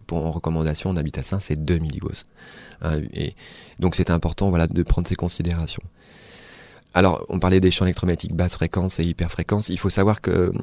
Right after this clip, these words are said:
sur les champs électriques, par exemple, il y a des matériaux aussi qui vont conduire ces champs électriques. Donc, évidemment, le métal conduit, euh, les champs électriques. Donc, si on a une,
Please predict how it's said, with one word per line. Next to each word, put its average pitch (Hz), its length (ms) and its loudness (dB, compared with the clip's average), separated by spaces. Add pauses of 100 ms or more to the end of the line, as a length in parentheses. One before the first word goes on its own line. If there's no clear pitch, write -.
(380)
sur - 160 -2
les 95 100 8
champs 113 160 2
électriques, 101 380 2
par 85 160 4
exemple, 82 300 2
il - 20 -6
y 90 40 2
a - 20 4
des 82 100 0
matériaux 90 400 4
aussi 90 180 -2
qui 85 140 -2
vont 80 180 -4
conduire 123 460 4
ces 87 140 -2
champs 90 160 0
électriques. 120 360 0
Donc, 85 280 -4
évidemment, 80 280 2
le 85 120 4
métal 92 440 2
conduit, 90 480 2
euh, 78 240 0
les 87 140 4
champs 87 160 0
électriques. 107 480 0
Donc, 87 160 0
si - 160 -4
on 90 80 2
a 87 60 4
une, 82 180 0